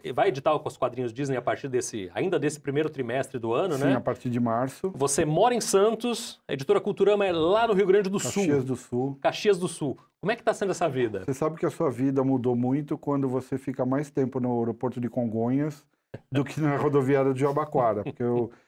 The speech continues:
Speaker 2: eu já fazia essa rota São Paulo-Santos há dezesseis anos. Agora eu faço Santos, São Paulo e Caxias do Sul. É um, um momento de implantação de um, de um sistema novo, de um produto novo dentro da editora,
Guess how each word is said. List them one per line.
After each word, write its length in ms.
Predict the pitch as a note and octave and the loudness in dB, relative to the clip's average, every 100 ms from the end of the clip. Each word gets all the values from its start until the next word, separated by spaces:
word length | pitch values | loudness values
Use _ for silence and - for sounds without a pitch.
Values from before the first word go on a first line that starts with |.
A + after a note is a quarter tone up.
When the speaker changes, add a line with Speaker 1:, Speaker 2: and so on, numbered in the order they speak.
| _ - | _ -2
Speaker 2:
eu 140 | C3 | 2
já 100 | C3+ | 2
fazia 320 | C3+ C3+ B2+ | 2 0 2
essa 180 | C3+ C#3 | 2 2
rota 360 | B2+ C3 B2+ B2 | 2 2 0 -4
São 240 | - B2 | -4 -4
Paulo-Santos 1400 | - B2 B2+ B2+ A#2+ A2 G#2+ G#2+ - - C3 C#3 C#3 C3+ | 0 0 2 2 0 0 -2 -6 -8 -2 0 0 0 0
há 60 | C3 | 0
dezesseis 580 | A2+ B2+ - D3+ D#3 | -2 -4 0 -2 2
anos. 340 | C3 A#2 G#2 - _ _ - | 0 0 -2 -10 _ _ -8
Agora 220 | B2 C#3 C#3 | -2 0 0
eu 20 | |
faço 320 | D3 C#3 C#3 | -2 -2 -6
Santos, 480 | - D#3+ F#3+ G#3+ F#3+ | -2 0 0 0 -2
São 200 | E3+ C#3 | -2 0
Paulo 380 | D3+ D#3 F3 E3 | 2 4 4 2
e 60 | |
Caxias 340 | E3+ C#3 D#3+ D3+ | 2 0 0 0
do 140 | F3 | -2
Sul. 320 | - C3+ B2 - - _ - | 0 0 0 -4 -20 _ -2
É 240 | A3+ - | 0 0
um, 240 | G#3+ A3 G#3+ | -2 -2 -2
um 160 | A3 G#3+ | -4 0
momento 340 | G3 G3+ G3 | 0 0 0
de 60 | G3+ | -2
implantação 880 | F#3+ F#3+ F#3+ E3+ - - D3+ D3+ B2 | 2 2 2 -2 -4 -2 0 0 -2
de 140 | A#2 | 0
um, 180 | B2+ A#2 - _ _ C3+ | 0 -2 -6 _ _ -4
de 60 | |
um 80 | C#3 | -2
sistema 500 | C3 A#2+ - C#3 B2+ | -2 -8 0 2 4
novo, 480 | C3 D3 C#3 G#2+ G#2 - _ - | 4 4 2 0 -6 -10 _ -4
de 80 | B2+ | -4
um 80 | B2 | 0
produto 420 | C3+ C3 D#3+ D#3 | 0 2 0 0
novo 240 | C#3+ B2 | 0 0
dentro 200 | B2+ B2+ | 0 0
da 100 | B2 | 0
editora, 480 | A#2+ A2+ C#3 C#3 | -2 -2 0 2